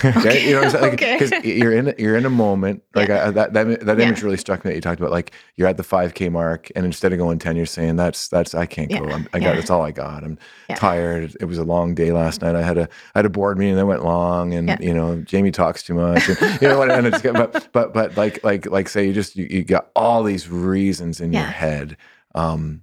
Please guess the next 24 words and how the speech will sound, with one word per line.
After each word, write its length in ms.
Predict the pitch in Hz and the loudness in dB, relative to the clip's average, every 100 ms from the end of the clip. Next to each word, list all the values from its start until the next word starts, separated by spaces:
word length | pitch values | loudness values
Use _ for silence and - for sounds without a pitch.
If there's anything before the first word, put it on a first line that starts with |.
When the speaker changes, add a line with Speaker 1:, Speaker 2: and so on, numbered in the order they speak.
| - | -8
Speaker 1:
to 140 | - 90 | 0 4
Speaker 2:
Yeah. 140 | 90 | 6
Speaker 1:
not 340 | 90 90 95 | 4 4 0
continue. 460 | - 82 - - - | -4 -8 -6 -10 -6
Speaker 2:
Yeah, 180 | 196 196 | 0 2
Speaker 1:
And 80 | 190 | 2
I'm, 80 | - | 2
I'm 100 | 104 | 0
sure 280 | 98 - 131 | 0 2 4
you 80 | 117 | 4
Speaker 2:
absolutely. 60 | 101 | 4
Speaker 1:
had 180 | 87 90 | 2 0
many 440 | 95 98 98 92 | 2 4 4 0
of 100 | 80 | -2
those 180 | 82 82 | -4 0
Speaker 2:
Oh, 120 | 233 - | 2 4
Speaker 1:
moments. 180 | - 220 | 2 0
Speaker 2:
yes. 460 | 185 - - - - | -2 -4 -6 -14 -2
Speaker 1:
Yeah. 240 | 101 87 - | 2 2 0
So 200 | - 110 | 0 0
Speaker 2:
Yeah. 80 | 98 - | 0 -6
Speaker 1:
what 300 | - 101 156 - | -6 -2 -2 0
actually 400 | 107 107 - 101 | 0 0 -4 -6
happens 680 | 90 85 82 82 78 78 | -2 -2 -2 -6 -6 -8